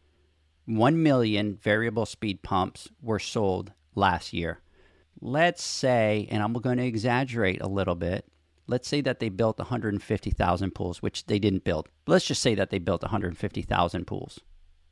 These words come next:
And let's say that you give them an extra fifty thousand pumps, 'cause you get pools with more than one and all that. So,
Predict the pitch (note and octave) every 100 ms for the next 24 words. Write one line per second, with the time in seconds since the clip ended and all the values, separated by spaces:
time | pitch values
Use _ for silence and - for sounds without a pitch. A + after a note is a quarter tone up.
0 | - C#3+ C#3+ C#3 C#3 - - G3 - -
1 | F#3+ F#3 D#3 D#3 F3+ C#3+ E3 C#3 D3 C#3
2 | D3 - - - - E3 D3 D3 - A2+
3 | A2+ A#2 G#2+ G2 - G2 - - - -
4 | - G#2 A2+ G#2 A#2+ A2 - _ _ -
5 | C3+ B2+ B2 G#2+ A2+ G#2 - - A#2+ B2
6 | B2+ A#2+ A#2 A#2 A#2+ A#2 A#2 A#2 G#2+ A2
7 | A2+ A#2 B2 A2+ A2 G#2 A2 - A#2+ A2+